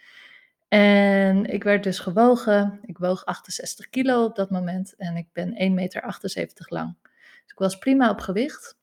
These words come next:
Ehm, nu, nu, nou, zeg even vijftien jaar later grofweg, ben ik dertig kilo zwaarder. Vanaf dat moment ben ik namelijk gaan diëten. Eh, ik begon met Sonja Bakker,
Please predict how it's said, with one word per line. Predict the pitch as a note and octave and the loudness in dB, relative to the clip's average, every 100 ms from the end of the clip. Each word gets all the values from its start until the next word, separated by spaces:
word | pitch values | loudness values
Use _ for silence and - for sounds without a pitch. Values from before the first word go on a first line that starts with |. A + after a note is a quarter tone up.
| _ - - | _ -18 -14
Ehm, | - F#3+ F#3 F3+ F3+ F3+ F3+ F3+ F#3 | -4 -2 0 0 -2 -2 -2 -2 2
nu, | F#3+ A#3 D4+ E4 _ _ _ _ _ _ _ _ | 4 4 0 -8 _ _ _ _ _ _ _ _
nu, | G3 F#3+ F#3 F#3 F3 F3 _ | -2 0 0 -2 -6 -12 _
nou, | G3 F3 F3+ | -4 -4 -4
zeg | - F#3+ | -6 -6
even | - F#3 F#3+ | -4 -4 -2
vijftien | G3+ G#3 G#3 G#3+ | 2 2 2 2
jaar | F#3+ F3 | 4 2
later | F#3+ G#3+ A#3+ C4 | 2 0 0 -6
grofweg, | - A#3+ A#3 G#3+ G#3 - _ _ - - _ _ _ _ _ | -4 -6 -4 -6 -8 -12 _ _ -20 -20 _ _ _ _ _
ben | A3+ | 4
ik | A3+ | 4
dertig | F#3+ F#3+ F#3+ | 4 2 0
kilo | - F#3+ E3+ | -4 -2 -2
zwaarder. | E3+ - E3+ E3+ F3 _ _ _ _ - - _ _ | -2 -6 -6 -8 -12 _ _ _ _ -20 -20 _ _
Vanaf | _ G3+ G#3 | _ 0 2
dat | G#3 A#3+ | 4 4
moment | C4 A#3+ G#3+ G#3 | 6 6 6 4
ben | G3+ | 2
ik | G3 | 2
namelijk | F#3+ F#3 F#3 F3+ | 2 2 0 -2
gaan | - F3+ | -4 -2
diëten. | F3 F3 D#3+ F3 - C4+ - _ _ _ _ | 0 0 0 -2 -4 -6 -8 _ _ _ _
Eh, | F3+ E3+ E3+ | -10 -8 -8
ik | E3+ | -10
begon | E3+ F3 | -10 -8
met | E3+ E3+ | -8 -6
Sonja | G3+ G3+ | -2 0
Bakker, | G3 A3 A3 G#3+ G3+ G3+ G3+ | 2 0 -2 -2 -2 -2 -6